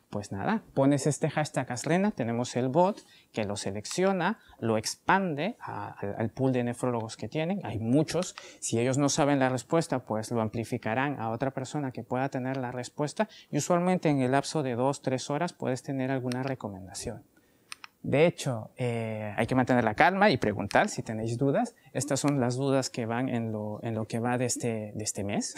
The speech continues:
<laughs> ¿vale? Esto es enero. Hay preguntas tan sencillas como, por ejemplo,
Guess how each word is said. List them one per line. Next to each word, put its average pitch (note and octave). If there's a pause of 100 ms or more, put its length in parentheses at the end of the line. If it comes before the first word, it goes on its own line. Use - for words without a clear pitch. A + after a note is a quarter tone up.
(200)
<laughs> -
¿vale? B2
Esto C3
es A#2+
enero. A2+ (240)
Hay B2
preguntas C3
tan C3+
sencillas C#3
como, A#2+
por C3+
ejemplo, A#2+